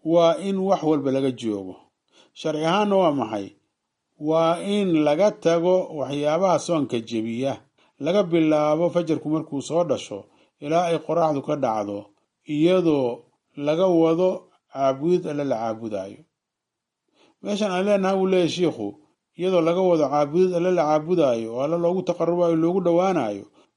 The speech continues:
ila waa wax Alle kugu waajibiye. Waxa ku baxaaya, buu leeyahay, hadduu wixii la cunaayay iska dhaafo ama la cabbaayay, ama wixii, macnaha, een, iftaarka keenayo iska dhaafo. Kulley hadda cuntadii iyo cabbidii ayaa laga wadaaye.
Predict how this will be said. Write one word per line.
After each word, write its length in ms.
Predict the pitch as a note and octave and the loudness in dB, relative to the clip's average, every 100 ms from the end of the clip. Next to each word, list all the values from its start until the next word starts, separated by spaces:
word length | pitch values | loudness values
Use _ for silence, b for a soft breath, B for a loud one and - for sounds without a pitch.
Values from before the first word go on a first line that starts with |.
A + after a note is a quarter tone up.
| - | -10
ila 120 | C3 | -2
waa 100 | D#3 F3+ | 2 4
wax 120 | D#3+ | 4
Alle 160 | F3+ | 0
kugu 220 | D#3+ E3+ F#3 | -2 0 2
waajibiye. 500 | E3+ D3 E3 F#3 C3+ - _ b b - | 2 0 0 2 0 -2 _ b b -6
Waxa 200 | D3 D#3+ | -2 0
ku 120 | A3+ | 0
baxaaya, 440 | F#3+ F#3+ F#3 F#3+ G3+ | 0 2 2 2 0
buu 140 | G3 | 0
leeyahay, 520 | G#3 F#3 C#3+ A#2 G#2 E2 _ b b - | 2 2 2 -2 -6 -8 _ b b -8
hadduu 760 | D#3 D#3+ G#3 G3 F3 E3 - - | -6 -4 -2 2 2 2 -6 -10
wixii 280 | F#3+ F3 E3+ | -4 0 4
la 140 | D#3 | 4
cunaayay 460 | F3+ F3+ D#3 D3 F3+ | 4 2 2 2 0
iska 200 | D#3 F3 | 0 -2
dhaafo 280 | D3+ C3+ B2+ | 0 0 0
ama 140 | D3 | -2
la 100 | D3+ C#3+ | 0 0
cabbaayay, 500 | F3 C3 A2 G2 F#2 _ b b - | 0 0 -2 -6 -12 _ b b -12
ama 120 | D#3+ | -4
wixii, 240 | G#3+ F#3+ F3+ | -2 0 0
macnaha, 440 | E3+ D#3+ F3 D3+ C3 | 0 -2 0 0 0
een, 320 | B2+ A#2+ A2+ A#2+ | -2 -2 -6 -12
iftaarka 460 | A#2+ - F3+ C#3 B2+ | -16 -4 -2 -2 -4
keenayo 300 | E3 E3 D3+ | -4 -4 -4
iska 200 | - F#3+ | -6 -4
dhaafo. 320 | C3 G2+ G#2 - _ _ _ _ _ E3+ | -4 -4 -10 -20 _ _ _ _ _ -2
Kulley 160 | E3+ | 2
hadda 160 | E3+ D#3 | 2 0
cuntadii 280 | D3 F3 E3+ | -2 0 2
iyo 80 | D3 | 0
cabbidii 340 | D3 D#3+ D#3+ | 0 -6 -4
ayaa 560 | D#3 D3 C#3 C3+ C#3+ C#3 | -4 -4 -4 -4 -4 -2
laga 160 | D3+ E3+ | 0 2
wadaaye. 420 | D3 D3 C3+ | 2 2 2